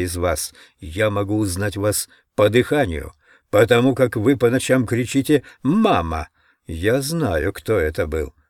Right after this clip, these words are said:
Этих мальчиков сейчас здесь нет. Бог, возможно, простит их. Я надеюсь, что простит.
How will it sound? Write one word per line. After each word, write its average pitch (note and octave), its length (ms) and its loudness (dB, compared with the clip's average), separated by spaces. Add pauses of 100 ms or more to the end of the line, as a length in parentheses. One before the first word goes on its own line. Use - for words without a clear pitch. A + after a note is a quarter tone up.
(160)
Этих F3+ 400 0
мальчиков C#3 560 -4
сейчас - 580 -2
здесь A#2 500 -4
нет. E2+ 380 -6 (300)
Бог, F3+ 300 0
возможно, F#2+ 600 0
простит F2+ 600 -4
их. - 200 -12 (320)
Я A2+ 300 0
надеюсь, F#2 480 -4
что - 320 -8
простит. - 580 -6